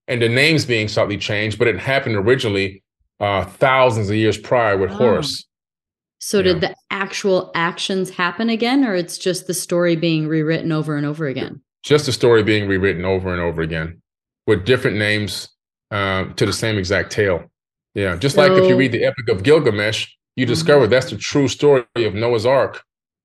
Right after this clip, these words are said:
Speaker 1: in the Bible. They copied it from the Epic of Gilgamesh. It's not two separate stories. It's the same exact story being rewritten.
Speaker 2: So who was Jesus then? What is the story?
Speaker 1: I believe that Jesus, his real name is Yeshua.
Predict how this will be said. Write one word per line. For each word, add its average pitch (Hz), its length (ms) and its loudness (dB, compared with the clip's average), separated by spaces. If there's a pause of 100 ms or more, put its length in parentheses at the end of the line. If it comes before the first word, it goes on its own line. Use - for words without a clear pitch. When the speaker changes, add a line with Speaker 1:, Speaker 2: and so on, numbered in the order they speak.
(140)
Speaker 1:
in 120 100 -6
the 110 80 -2
Bible. 120 360 0
They 101 100 0
copied 123 380 -2
it 101 80 -6
from 104 120 -6
the 95 120 -4
Epic 101 240 -2
of 87 180 -2
Gilgamesh. 90 600 -2 (360)
It's 107 140 -6
not 127 200 -2
two 131 140 0
separate 95 340 2
stories. 101 320 -2
It's 92 140 -6
the 90 60 -6
same 113 320 -4
exact 92 400 -2
story 98 280 0
being 90 280 -2
rewritten. 85 520 -2 (800)
Speaker 2:
So 185 220 -4
who 214 160 4
was 196 320 0
Jesus 170 500 -4
then? 139 420 -6 (160)
What 165 220 -4
is 185 260 -2
the 170 80 -8
story? 139 600 -6 (560)
Speaker 1:
I 160 100 4
believe 180 200 6
that 147 420 2
Jesus, 127 460 2
his 107 240 -2
real 139 140 4
name 127 180 0
is 98 120 -6
Yeshua. 107 520 0